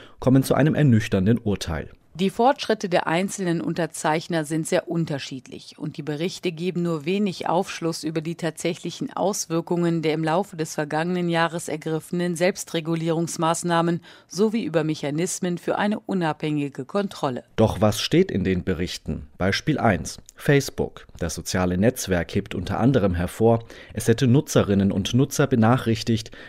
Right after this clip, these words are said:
Speaker 1: wenn sie Inhalte teilten, die vom Faktencheck als falsch oder zweifelhaft eingestuft wurden.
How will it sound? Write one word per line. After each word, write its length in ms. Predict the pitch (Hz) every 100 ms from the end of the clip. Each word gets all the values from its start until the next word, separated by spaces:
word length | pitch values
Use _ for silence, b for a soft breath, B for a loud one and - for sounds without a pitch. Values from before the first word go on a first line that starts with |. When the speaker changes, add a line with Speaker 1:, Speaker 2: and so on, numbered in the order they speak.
| -
Speaker 1:
wenn 180 | 104 104
sie 120 | 117
Inhalte 600 | 139 175 113 92 - 92
teilten, 560 | - 101 113 110 160 -
die 80 | 110
vom 180 | - 104
Faktencheck 680 | - 160 - 107 - 107 107
als 240 | 135 -
falsch 380 | - 95 95 -
oder 200 | 110 131
zweifelhaft 640 | - 92 92 95 113 -
eingestuft 640 | 107 107 98 - 92 -
wurden. 320 | 85 82 -